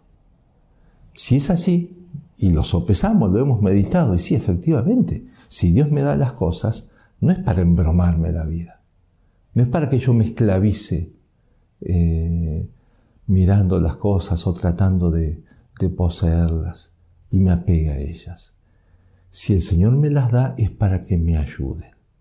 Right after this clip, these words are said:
Pero acá tiene que brotar esta actitud interior. Tengo que aprender a usar de ellas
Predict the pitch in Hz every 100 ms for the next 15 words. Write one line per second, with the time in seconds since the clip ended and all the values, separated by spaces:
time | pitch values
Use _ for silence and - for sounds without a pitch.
0 | _ _ _ _ _ 101 90 85 113 127
1 | 156 151 - 110 101 98 - 143 139 120
2 | - _ 107 101 - 127 127 120 113 -
3 | 175 101 85 82 - 82 78 73 - -
4 | _ - - - - 123 127 143 117 135
5 | 127 127 120 113 104 107 107 - - 98
6 | 98 - - 98 95 - 90 87 98 98
7 | - 85 -